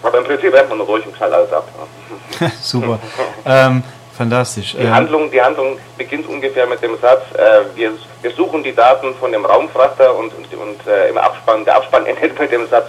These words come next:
Speaker 1: „Wir haben die Daten gefunden“, ja.
Speaker 2: Ui.
Speaker 1: So.
Speaker 2: Und
Speaker 1: Ich, ich hab schon erwartet, ob man, ob man vielleicht irgendwie das echte Ende als, als Add-on kaufen <laughs> muss oder sowas, aber ich hab noch nichts gefunden, weil das ist wirklich, man, man, es endet in der Luft und fängt dann im ersten Level wieder an.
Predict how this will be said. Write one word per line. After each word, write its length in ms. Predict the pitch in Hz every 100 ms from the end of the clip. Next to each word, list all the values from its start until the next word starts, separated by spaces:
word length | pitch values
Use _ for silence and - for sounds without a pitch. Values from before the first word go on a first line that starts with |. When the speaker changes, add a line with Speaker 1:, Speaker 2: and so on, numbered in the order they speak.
| 104
Speaker 1:
„Wir 100 | 101
haben 160 | 107
die 80 | 107
Daten 280 | 101 101 -
gefunden“, 360 | - 110 107 113 -
ja. 60 | 92 - - 131 123
Speaker 2:
Ui. 460 | 139 135 123 117 110
Speaker 1:
So. 60 |
Speaker 2:
Und 680 | 107 107 104 113 - 120 113
Speaker 1:
Ich, 80 | - -
ich 60 |
hab 100 | -
schon 100 | 202
erwartet, 360 | 160 156 185 170
ob 120 | 160
man, 240 | 165 156 143
ob 100 | 151
man 120 | 139
vielleicht 300 | 147 147 151
irgendwie 360 | 135 135 131 123 117
das 100 | 123
echte 300 | - - -
Ende 260 | 131 131 110
als, 260 | 107 113
als 180 | - 107 - -
Add-on 380 | - 151 151
kaufen 400 | 147 135 123 175 160
<laughs> 60 |
muss 400 | - 202 - 202
oder 180 | 165 175
sowas, 360 | 156 147 147 135
aber 200 | 135 127
ich 80 | 120
hab 140 | 131
noch 80 | 120
nichts 220 | 143 -
gefunden, 340 | 117 131 135 117
weil 100 | 123
das 120 | 127
ist 80 | 127
wirklich, 160 | 120 110
man, 100 | - - - -
man, 200 | 120 101
es 80 | -
endet 260 | 156 165 151
in 80 | 139
der 100 | 131
Luft 240 | 180 -
und 100 | 135
fängt 200 | 151 151
dann 120 | 120
im 80 | 117
ersten 300 | 104 131 117
Level 240 | 101 107 95
wieder 140 | 92
an. 80 | 95